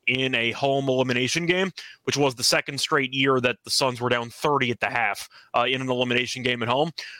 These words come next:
Doesn't change the fact, though, that compared to most other coaches in the league, he's an above-average coach, and I do think that he can definitely get some buy-in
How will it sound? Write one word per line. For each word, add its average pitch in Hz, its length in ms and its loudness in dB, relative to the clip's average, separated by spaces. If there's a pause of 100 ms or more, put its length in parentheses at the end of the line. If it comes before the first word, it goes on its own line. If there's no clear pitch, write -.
(120)
Doesn't 226 260 2
change 208 280 0
the 180 80 0
fact, 185 340 0
though, 190 100 2
that 160 120 2
compared 165 400 0
to 156 80 -2
most 147 440 2
other 143 220 2
coaches 139 420 0
in 135 100 0
the 120 100 2
league, 147 360 2 (360)
he's 185 120 2
an 220 80 6
above-average 175 520 0
coach, 135 360 -2 (160)
and 139 120 0
I 139 60 2
do 151 100 0
think 151 160 -6
that 139 120 0
he 143 100 -8
can 135 200 -4
definitely 139 420 0
get 127 200 -2
some 127 200 -4
buy-in 123 560 2